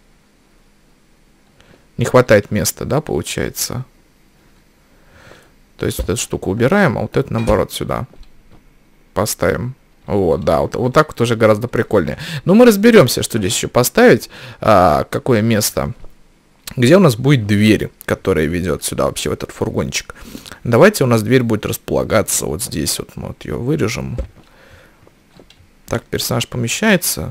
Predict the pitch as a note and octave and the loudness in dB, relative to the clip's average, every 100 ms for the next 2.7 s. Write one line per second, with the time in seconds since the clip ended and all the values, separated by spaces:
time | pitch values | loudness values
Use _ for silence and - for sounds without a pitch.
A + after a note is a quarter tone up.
0 | A#2+ A#2 - G#3+ C#3+ - - C2+ C#2+ C3 | -4 -4 -2 -4 -4 -8 -6 -6 -6 -10
1 | - _ _ _ _ - B2+ B2 A#2 G#2+ | -14 _ _ _ _ -2 2 4 2 -2
2 | G2+ G#2+ - F#3 - - F#2 | -2 -2 0 0 0 -4 -6